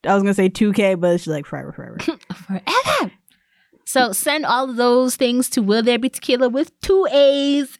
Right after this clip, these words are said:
Speaker 2: at gmail dot com. Um, yes, there is two A's in our email. No, we don't know why. Um, and you can also D M us on Twitter at W T B T Pod,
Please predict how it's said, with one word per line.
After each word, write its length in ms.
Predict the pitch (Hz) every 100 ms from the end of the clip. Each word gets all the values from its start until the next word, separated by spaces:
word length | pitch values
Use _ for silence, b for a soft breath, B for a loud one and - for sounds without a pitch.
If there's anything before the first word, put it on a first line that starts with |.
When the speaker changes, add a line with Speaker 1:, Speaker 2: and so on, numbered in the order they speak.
| -
Speaker 2:
at 200 | 226 -
gmail 460 | 220 247 247 240
dot 220 | 233 226 -
com. 500 | 240 226 226 226 233 b b b b -
Um, 400 | 190 185 175 175
yes, 600 | 196 208 208 - - - -
there 260 | 196 196
is 240 | 180 185 180
two 160 | 226 190
A's 260 | 190 196
in 80 | 190
our 80 | 185
email. 400 | 180 190 185 190
No, 420 | 190 170 180 185
we 160 | 180 180
don't 200 | 175 175
know 120 | 170
why. 340 | 165 151 - _ b b b b _
Um, 460 | 220 220 220 208 - _ _ _ -
and 180 | 233 233
you 80 | 247
can 120 | 254
also 500 | 208 214 190 175 - _ - 175
D 200 | 202 196
M 180 | 202
us 380 | 214 233 - - -
on 260 | 196 175 165
Twitter 400 | 190 190 202 254 - -
at 180 | 185 175
W 300 | 180 190 185
T 180 | 214
B 140 | 190 190
T 180 | - 202
Pod, 460 | 220 196 208 233